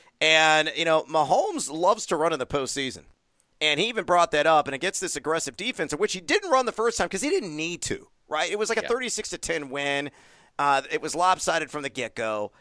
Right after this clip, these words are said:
Speaker 1: I think it'll be a different story this time around. You know, the Steelers have accumulated the most sacks of any team in the N F L this season. So,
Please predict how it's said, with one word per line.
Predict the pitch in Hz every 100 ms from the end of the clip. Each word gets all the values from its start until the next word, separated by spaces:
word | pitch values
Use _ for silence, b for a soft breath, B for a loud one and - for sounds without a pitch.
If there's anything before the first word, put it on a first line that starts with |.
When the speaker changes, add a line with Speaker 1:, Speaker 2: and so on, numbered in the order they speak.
| b b
Speaker 1:
I | 170
think | 190
it'll | 180
be | 170
a |
different | 165 160 -
story | 156 143
this | 127
time | - 139 123
around. | 120 160 202 175 135 123 120 b b
You | 143
know, | 165
the | 185
Steelers | 170 175 170 165
have | 151
accumulated | 135 165 160 147
the | 139
most | 151
sacks | 156 143 135
of |
any | 135 135
team | 151 151
in |
the | 139
N | 131
F | 127
L | 123
this | 117 -
season. | 220 226 143 127
So, | 117 151 135 123